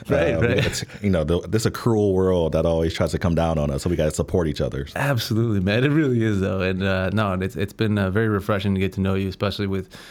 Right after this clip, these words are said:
Speaker 1: you know, what you're doing. And I think the, the, the title that you have, social entrepreneur, I love that. And, you know, why don't we start with where, where you're from originally? 'Cause, uh, you are a Midwest guy.
Speaker 2: Yeah, bo-,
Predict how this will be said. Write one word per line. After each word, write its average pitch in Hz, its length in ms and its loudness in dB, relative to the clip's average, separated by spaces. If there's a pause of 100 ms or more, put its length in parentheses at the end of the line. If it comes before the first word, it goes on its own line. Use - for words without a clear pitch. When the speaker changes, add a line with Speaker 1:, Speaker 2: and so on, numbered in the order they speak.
(180)
Speaker 1:
you - 40 -4
know, 120 80 2
what 117 160 2
you're 110 80 2
doing. 104 320 2
And 101 100 2
I 95 60 0
think 101 220 0
the, 92 280 0
the, 92 180 -4
the 92 120 -4
title 104 300 0
that 95 80 -2
you 95 100 -2
have, 92 180 -2
social 98 320 -2
entrepreneur, 95 380 -4
I 92 80 -2
love 95 240 -2
that. 92 160 0
And, 92 160 -6 (400)
you - 60 -4
know, 107 80 2
why 117 140 -2
don't 175 100 0
we 170 60 0
start 165 160 0
with 131 80 2
where, 143 160 0
where 131 180 0
you're 131 80 0
from 127 200 0
originally? 113 300 0
'Cause, 92 260 -2
uh, 95 120 0
you 95 220 2
are 117 100 2
a 110 40 2
Midwest 104 400 2
guy. 92 300 -4 (320)
Speaker 2:
Yeah, 120 420 2
bo-, 76 240 -4